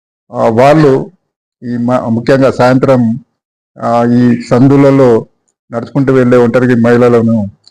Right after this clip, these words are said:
టార్గెట్ చేసి, ఆ, గొలుసు తెంపినారు. వాళ్ళకు నిజంగా మహిళలు కూడా ఈ సెంటిమెంట్, ఆ, తమ పురుషుల పట్ల సెంటిమెంట్ ఉంటది. ఇందులో ఒక అతనికి బా-, ఈ బాలాజీ అత-, అతనికి కొంత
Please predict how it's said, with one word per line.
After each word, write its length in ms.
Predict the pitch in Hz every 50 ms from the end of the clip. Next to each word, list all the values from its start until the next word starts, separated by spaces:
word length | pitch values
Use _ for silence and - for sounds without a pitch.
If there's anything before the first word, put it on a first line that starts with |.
| _ -
టార్గెట్ 280 | 117 120 127 131 127 123
చేసి, 520 | 120 120 113 - - 143 127 110 117 - - _ _ _ _ _ _ _ _ -
ఆ, 80 | 120 113
గొలుసు 640 | 110 101 117 120 113 - 143 123 113 113 107 104 101
తెంపినారు. 640 | - 120 113 113 - 135 127 123 117 127 156 - - _ _ _ _ _ _ _ _ _ _ _ _ -
వాళ్ళకు 320 | 117 120 127 127 135 135
నిజంగా 480 | 135 127 123 127 131 135 151 151 156 143
మహిళలు 340 | 131 131 135 143 143 143
కూడా 240 | 131 147 143 147 135
ఈ 180 | 123 127 123 117
సెంటిమెంట్, 520 | - - 127 123 135 139 135 120 98 - 87 - _ _ _ _ _ _ _ _ _ _ - -
ఆ, 80 | 117
తమ 260 | 110 113 123 113 123 120
పురుషుల 520 | - - - - - 127 - - 147 135
పట్ల 360 | 120 135 127 - 135 127 117
సెంటిమెంట్ 460 | - - 117 117 123 123 135 123 120
ఉంటది. 240 | 123 107 120 113 143
ఇందులో 320 | 175 151 160 170 175 170 160
ఒక 80 | 139
అతనికి 580 | 165 151 156 156 160 160 - 175 170 156 143 127
బా-, 460 | 117 110 131 135 120 - - - 135
ఈ 80 | 135 131
బాలాజీ 480 | 117 120 131 151 165 170 165 160 156
అత-, 380 | 151 143 - - - - - 143
అతనికి 580 | 139 135 - 143 139 131 175 156 127 143 - - _ _ _ _ _ _ _ _ -
కొంత 200 | 135 135 131